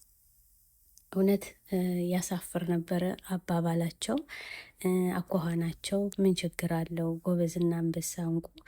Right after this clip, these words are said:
በአደባባይ የማያፍር ሰው ያሳያል ማለት ነው። እ፣ በአደባባይ የማያሳይ ደግሞ ይሄ የራሱ ችግር እንጂ የሌላ ችግር አይደለም ማለት ነው። እና ሩታ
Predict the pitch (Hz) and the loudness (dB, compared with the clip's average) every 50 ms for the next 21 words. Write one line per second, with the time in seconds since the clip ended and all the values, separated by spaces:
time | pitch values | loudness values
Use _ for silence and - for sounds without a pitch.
0 | - - - - - _ - 202 196 180 147 - 180 170 175 170 170 165 175 180 | -14 -14 -14 -16 -10 _ 0 2 2 2 4 4 4 4 4 2 0 0 0 2
1 | 180 170 185 185 180 180 180 175 170 170 170 - - 180 180 - - - 240 294 | 2 2 2 2 2 2 2 2 0 -2 -2 -4 -6 -6 -6 -6 -2 0 2 0
2 | 330 - - _ _ - 208 185 180 180 175 - 180 170 165 165 175 175 180 180 | 0 -2 -8 _ _ -4 0 2 2 2 2 0 0 0 0 2 2 2 2 2
3 | 185 170 170 170 170 165 - - 170 165 170 - - - - - - - - - | 2 2 2 0 0 -2 -2 -2 -2 -2 -2 -4 -8 -14 -14 -14 -16 -18 -8 -2
4 | - 202 196 196 196 196 196 196 196 180 - - 180 196 202 - - 208 190 185 | 2 4 4 4 4 4 4 2 2 0 2 2 2 2 0 0 0 0 2 2
5 | 190 190 180 185 180 175 175 196 185 185 180 180 175 175 175 - - 180 170 175 | 2 2 2 2 2 2 2 2 4 4 4 2 2 0 -2 -2 -2 -2 -2 0
6 | 165 180 180 175 180 180 208 262 320 302 - - - _ _ _ _ _ - - | 0 0 2 2 2 2 2 2 0 0 -4 -16 -20 _ _ _ _ _ 2 4
7 | 208 202 208 208 208 202 190 185 180 175 - - - - - 180 - - 185 180 | 6 6 6 6 4 4 2 2 0 -2 -2 -6 -8 -8 -10 -10 -8 -4 -2 0
8 | 180 175 175 175 170 208 214 214 214 208 202 - - - - 185 180 180 180 175 | 2 2 2 2 2 0 0 0 0 -2 -4 -6 -8 -6 -2 2 4 4 4 4
9 | 180 180 175 175 175 170 170 165 165 165 170 - - 170 156 - 170 170 165 165 | 4 4 4 4 4 2 2 2 2 0 -2 -4 -6 -8 -6 -6 -4 -2 -2 -2
10 | 170 - 170 170 170 175 170 170 170 170 170 170 165 - - 175 170 180 208 247 | -4 -4 -4 -4 -4 -2 -2 0 -2 -2 -4 -6 -8 -4 -2 0 0 2 2 2
11 | 233 196 185 175 _ - - 185 180 180 | 0 0 -2 -4 _ -6 -4 -2 -2 -2